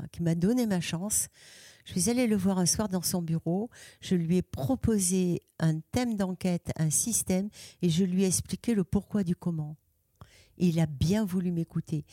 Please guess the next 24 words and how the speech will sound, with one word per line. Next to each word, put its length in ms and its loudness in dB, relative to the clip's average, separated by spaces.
Donc 180 0
le 80 2
conseil 460 0
que 120 -4
je 100 -6
donnerai 340 0
au 40 0
manager, 580 -2
c'est 200 0
de 180 0
écouter 640 -2
ce 140 -8
que 120 -2
la 140 4
personne 480 2
en 60 0
reconversion 840 0
va 180 4
vous 200 2
proposer, 920 0
sa 240 2
vision 480 2
des 260 -2
choses. 420 -6